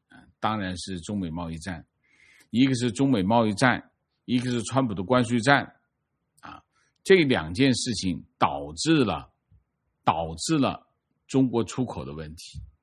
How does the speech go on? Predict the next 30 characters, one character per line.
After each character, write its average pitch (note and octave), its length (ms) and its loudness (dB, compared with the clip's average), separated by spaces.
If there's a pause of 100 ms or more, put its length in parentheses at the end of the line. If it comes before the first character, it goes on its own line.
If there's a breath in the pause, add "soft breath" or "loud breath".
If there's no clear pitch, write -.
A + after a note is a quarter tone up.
(760)
所 D#3+ 140 4
以 E3 40 6
你 C3 80 4
可 A2 120 4
以 C3 40 6
看 C#3 220 4
到， G2 340 0 (640)
中 F3+ 200 4
国 D#3+ 120 4
出 F3 180 0
口 A2+ 300 -4
实 - 320 -6
际 E3 160 -2
上 C3 320 0 (140)
过 D#3 220 4
去 B2 180 -4
几 D#2+ 200 -8
年 D#2+ 280 -6 (160)
一 F3 220 4
直 F2+ 220 -6
有 C2+ 120 -6
问 B1+ 240 -14
题， - 240 -20 (400)
而 A#2 160 -2
且 A2+ 140 -2
是 G#2+ 180 -4
越 E3 180 4
来 A2+ 120 0
越 F2 180 -2
差。 - 320 -12